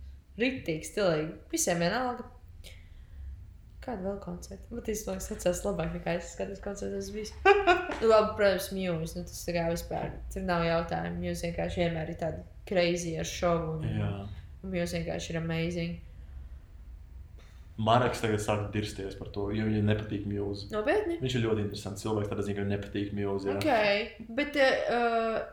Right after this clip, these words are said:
Speaker 1: es vispār, es atceros, kad mēs sākām mācīties kopā.
Speaker 2: Jā.
Speaker 1: Es biju šokā, ka jūs,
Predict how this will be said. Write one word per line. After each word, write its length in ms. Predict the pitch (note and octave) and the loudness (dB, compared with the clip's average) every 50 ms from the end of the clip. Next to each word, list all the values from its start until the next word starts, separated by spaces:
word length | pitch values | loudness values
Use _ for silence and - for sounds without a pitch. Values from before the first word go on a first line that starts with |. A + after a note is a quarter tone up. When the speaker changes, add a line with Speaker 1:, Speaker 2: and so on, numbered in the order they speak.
| - - - _ - - - - | -14 -20 -20 _ -20 -20 -10 -2
Speaker 1:
es 300 | - G3 A#3+ A#3+ A3 - - - - - - _ - - - _ _ - - - | 0 2 2 2 2 -2 -4 -6 -10 -14 -18 _ -20 -20 -20 _ _ -18 -10 -8
vispār, 360 | A#3 A#3 A#3 - A#3 F#3 - | -6 -6 -2 0 0 0 0
es 120 | - - A3 | 2 2 0
atceros, 320 | A3 A3 - C4 A#3+ - | 0 2 2 0 0 0
kad 200 | - - G3 F3 - - | -2 -4 -6 -8 -10 -10
mēs 240 | - F3+ F#3 F#3+ - | -8 -6 -4 -2 -2
sākām 240 | G#3+ G#3+ G#3+ F#3+ F#3 | -2 0 0 0 0
mācīties 480 | G3 G3+ G3+ G3+ C4+ C4+ D4+ D4 C#4+ - | 0 -2 -2 -2 -4 -2 -2 -4 -2 -2
kopā. 300 | B3+ A#3+ A#3 A3 G3+ F#3+ F#3+ - - - | -4 -4 -2 -2 -4 -4 -4 -8 -12 -10
Speaker 2:
Jā. 220 | - G#2+ G#2+ G#2+ G#2 G#2 G#2+ - - - _ _ _ - - - - _ - - | -4 -2 0 0 0 -2 -4 -8 -14 -18 _ _ _ -20 -20 -20 -20 _ -20 -6
Speaker 1:
Es 180 | - - A3 | -4 -2 -2
biju 160 | G3+ G3+ G3+ | 0 0 0
šokā, 300 | - A#3+ A#3+ A#3 G3+ F3+ | 2 2 2 4 2 0
ka 140 | - - G#3 | 0 -2 -4
jūs, 100 | G3+ G3+ | -6 -6